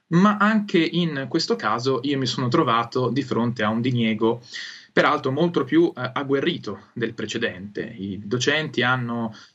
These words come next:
avuto anche l'ardire di, eh, affermare che il professor Dugin non sarebbe considerabile un filosofo, un politologo, mettendo in dubbio anche la sua valenza come docente universitario.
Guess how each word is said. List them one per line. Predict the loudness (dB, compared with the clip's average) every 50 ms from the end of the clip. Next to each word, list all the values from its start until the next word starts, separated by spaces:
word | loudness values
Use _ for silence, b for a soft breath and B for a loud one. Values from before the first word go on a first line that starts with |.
| _ -6
avuto | -2 0 0 2 2 2
anche | 0 0 0 -2
l'ardire | -2 0 0 0 0 0 2 2 2 2 2 2 0 0 -4
di, | -8 -8 -2 0 0 0 0 -2 -6 -12 _ _ _ _
eh, | -4 -2
affermare | 0 0 0 0 0 -2 -2 0 0 0 2 4 4 4 4 2 0
che | 0 -2 -4
il | -4 -2
professor | -4 -4 -4 -2 -2 -2 -2 -4 -2
Dugin | 0 0 0 0 0 -2 -2 -2 -2
non | -2 -2 -2
sarebbe | 0 0 0 2 0 0 -2 -4 -6 -4
considerabile | -4 -4 -4 -2 -2 0 0 0 0 -2 -2 -4 -4 -4
un | -4 -6
filosofo, | -6 -4 0 2 2 4 2 2 0 -4 -4 -2 2 2 2 2 0 -2 -6
un | -8 -8 -4
politologo, | -2 -2 -2 0 0 2 2 2 4 2 2 2 2 2 2 2 0 -4 B B B B B B _ -8
mettendo | -4 -2 0 0 0 0 0
in | 2
dubbio | 2 2 2 2 2 0
anche | 0 0 -2 -2 -2 -2
la | -2 -2
sua | -2 -2 0 2 2 2 2 0
valenza | 0 0 0 0 0 0 -2 -4 -4
come | -4 -2 -2 -2
docente | 0 -2 -2 -2 -2 -2 -2 -2 -4
universitario. | -4 -2 -2 -4 -4 -4 -6 -4 -4 -4 -4 -4 -6 -8 -10